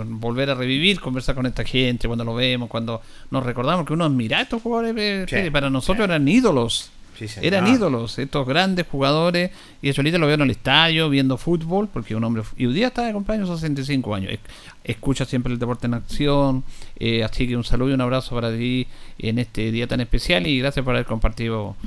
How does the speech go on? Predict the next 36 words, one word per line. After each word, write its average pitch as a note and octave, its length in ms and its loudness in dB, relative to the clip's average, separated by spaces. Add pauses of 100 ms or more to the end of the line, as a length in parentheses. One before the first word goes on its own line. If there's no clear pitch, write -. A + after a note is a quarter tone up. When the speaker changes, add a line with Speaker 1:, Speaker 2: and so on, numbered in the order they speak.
(160)
Speaker 1:
esta - 300 0
nota C3 340 0
y A2+ 80 -4
por G#2+ 300 -4
recordarnos A2+ 580 -4
esos A2+ 100 -10
momentos A2+ 380 -4
tan B2 140 -4
importantes A#2 600 -6
del G2 60 -6
fútbol A2 380 -6 (240)
amateur A#2 680 0
de A#2+ 260 2
Linares. A2 460 -2
Speaker 2:
Sí, A2 240 -2
tremendo D3 560 6
jugador. G#2+ 520 2 (380)
Lo A#2 180 0
vimos B2 260 2
tantas A#2+ 360 0
veces A2 240 -4
jugar, A2 300 -4
Julio, A#2 340 0
yo B2 280 -2
recordaba G#2 480 -6
tantos A#2 280 -8
jugadores G2 480 -4
de, F#2 100 -10
en G2+ 60 -6
diferentes G2+ 460 -6
instituciones, G2 640 -8
pero F#2+ 240 -6 (320)
los G2+ 140 -8
tremendos G2+ 380 -4
clásicos, G#2+ 500 -10
Yungay, F2 540 -8